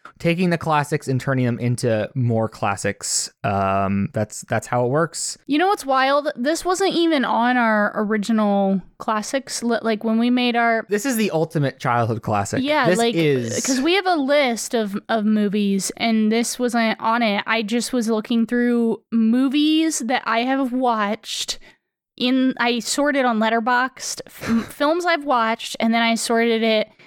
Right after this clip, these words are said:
Speaker 2: genre, family, and then I did
Speaker 1: Nice.
Speaker 2: two thousands and then stream only because
Speaker 1: That's
Speaker 2: we needed
Speaker 1: perfect.
Speaker 2: something we could watch, and Spiderwick was there.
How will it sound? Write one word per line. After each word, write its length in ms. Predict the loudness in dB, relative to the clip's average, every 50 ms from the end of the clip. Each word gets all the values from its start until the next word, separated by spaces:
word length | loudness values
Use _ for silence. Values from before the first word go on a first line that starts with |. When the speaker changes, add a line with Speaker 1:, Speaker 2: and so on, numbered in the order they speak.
| -20 _ -10 -6
Speaker 2:
genre, 680 | -2 0 0 2 2 2 2 2 2 2 2 2 0 -2
family, 840 | -6 -6 -4 -2 0 2 2 2 2 2 2 2 2 2 0 0 -2 _ _ -20 _ _ -4
and 120 | -2 0 0
then 100 | 2 2
I 160 | 2 2 0
did 480 | 0 0 2 2 4 4 4 2 2
Speaker 1:
Nice. 160 | 0 -2 -6 -8 _ _ -8
Speaker 2:
two 240 | -4 0 0 0 0
thousands 960 | 2 2 2 2 2 2 0 -2 -2 0 0 2 2 2 2 0 0 -2 -4 -4
and 200 | -2 0 2 2
then 280 | 2 2 2 2 2 0
stream 580 | 0 0 -2 -2 0 0 2 2 4 2 2 2
only 580 | 0 0 2 2 2 2 2 2 2 2 0 0 -2 _
because 240 | -6 -4 -2 0 0 2
Speaker 1:
That's 80 | 2 2
Speaker 2:
we 60 | 2
needed 140 | 2 2 2
Speaker 1:
perfect. 160 | 2 0 0
Speaker 2:
something 360 | 0 0 0 0 0 0 2
we 100 | 2 0
could 120 | 0 -2
watch, 400 | 0 0 0 0 -2 -4 -8 -8 -6 -2
and 380 | 0 0 2 2 2 0 -2 -4 _ -18 -14
Spiderwick 580 | -10 -10 -8 -4 -2 0 0 0 0 0 -2 -2
was 180 | -2 -2 -2
there. 440 | 0 0 0 2 2 0 0 -2 _